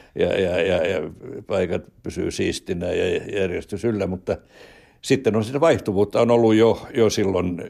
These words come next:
sanotaan niin kuin viime vuosisadan alussa, että oli vaikea saada noin tuota hyviä tai pysyviä talonmiehiä. Ja se talonmiehen ammatti on ihmissuhdeammatti. Se on vähän samanlainen tietysti on tämä, tämä isännöitsijäammatti, että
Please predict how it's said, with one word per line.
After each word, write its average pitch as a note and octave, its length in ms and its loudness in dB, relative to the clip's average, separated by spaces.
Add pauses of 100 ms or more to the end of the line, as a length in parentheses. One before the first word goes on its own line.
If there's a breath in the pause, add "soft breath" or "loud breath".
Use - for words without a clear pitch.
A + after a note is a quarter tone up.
(200)
sanotaan G2 300 -2
niin G2 100 -2
kuin F#2 100 -2
viime F2 240 0
vuosisadan D#2+ 600 -2
alussa, D#2+ 560 -4
että - 260 -12 (400 loud breath)
oli F#2 180 2 (120)
vaikea G2 400 2
saada F#2 380 -2
noin F2+ 280 -4
tuota F#2 400 -4 (360)
hyviä F#2 340 0
tai F#2+ 160 0
pysyviä E2 540 -4
talonmiehiä. E2+ 880 -2
Ja E2+ 200 -4 (440 loud breath)
se - 80 -16
talonmiehen B2 380 4
ammatti A#2+ 420 2
on G2+ 180 0 (240 soft breath)
ihmissuhdeammatti. - 1800 -2 (520 soft breath)
Se E2 220 2
on F#2 260 2
vähän G2 180 2
samanlainen A2 560 4
tietysti G2 340 -2
on G#2 100 -2
tämä, A2 200 2
tämä A2 140 2
isännöitsijäammatti, E2+ 840 -2
että E2 220 -6